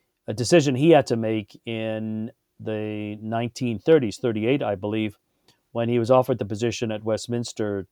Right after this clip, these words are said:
Chapel, where he eventually went, and also the principalship of Bala, uh, a, a, a theological college in Bala in North Wales.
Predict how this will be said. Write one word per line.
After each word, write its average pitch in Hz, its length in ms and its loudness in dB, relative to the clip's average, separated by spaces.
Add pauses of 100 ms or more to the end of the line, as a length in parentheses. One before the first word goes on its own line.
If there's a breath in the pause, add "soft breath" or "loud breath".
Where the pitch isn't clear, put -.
Chapel, 139 420 2
where 101 160 -4
he 107 80 -6
eventually 107 400 -6
went, 117 300 0 (640)
and 120 380 2
also 135 440 6
the 110 140 -2
principalship 143 560 0
of 98 220 -6
Bala, 113 380 4 (560)
uh, 104 220 -4 (420)
a, 110 120 -8 (100)
a, 135 120 -6
a 113 180 -4
theological 120 500 2
college 113 320 0
in 101 140 -6
Bala 117 400 4
in 101 100 -8
North 107 300 -2
Wales. 110 540 0